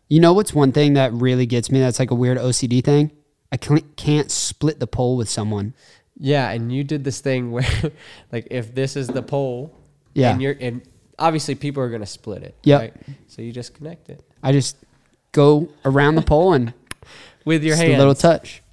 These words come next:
Speaker 2: And that makes it okay in your head.
Speaker 1: Conquered it. By the
Speaker 2: I
Speaker 1: way, when I did that, conquered it in my brain.
Speaker 2: Yeah.
Speaker 1: My brain let it go. It was like, "Oh, good. We're good
Speaker 2: So,
Speaker 1: now."
Speaker 2: th-, this is something that we could really, really dive, like, super deep
Speaker 1: You
Speaker 2: in.
Speaker 1: have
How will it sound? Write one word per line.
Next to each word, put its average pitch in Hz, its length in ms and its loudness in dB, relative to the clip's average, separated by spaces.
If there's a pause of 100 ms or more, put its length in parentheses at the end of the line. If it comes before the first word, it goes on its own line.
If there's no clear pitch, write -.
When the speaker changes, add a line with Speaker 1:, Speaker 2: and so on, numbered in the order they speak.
Speaker 2:
And 120 340 -4 (400)
that 113 200 -12
makes 123 240 -10
it 131 80 -6
okay 123 260 -6
in 120 80 -8
your 117 100 -8
head. 131 80 -6
Speaker 1:
Conquered 160 440 4
it. - 240 -4
By 214 180 4
the 247 60 8
Speaker 2:
I 208 40 8
Speaker 1:
way, 185 300 6
when 156 220 4
I 170 100 4
did 202 180 2
that, 247 220 -2 (280)
conquered 120 680 0
it 101 280 -6
in 110 120 -2
my 101 140 -2
brain. 98 560 -8 (100)
Speaker 2:
Yeah. 117 180 -6
Speaker 1:
My 127 80 0
brain 147 500 6
let 147 160 8
it 139 100 2
go. 151 220 8
It - 20 0
was 117 140 -2
like, 101 180 -6
"Oh, 156 440 -6
good. 156 280 -2 (460)
We're 185 80 0
good 262 160 6
Speaker 2:
So, 220 80 2
Speaker 1:
now." 110 280 -4 (420)
Speaker 2:
th-, - 160 -8
this 135 260 -4
is 180 100 -4
something 131 240 -4
that 101 140 -6
we 117 80 -6
could 104 120 -10
really, 101 400 -8
really 95 240 -10
dive, 87 380 -14
like, 87 180 -16 (160)
super 107 360 -10
deep 143 100 0
Speaker 1:
You 233 520 8
Speaker 2:
in. - 100 -14
Speaker 1:
have 139 580 2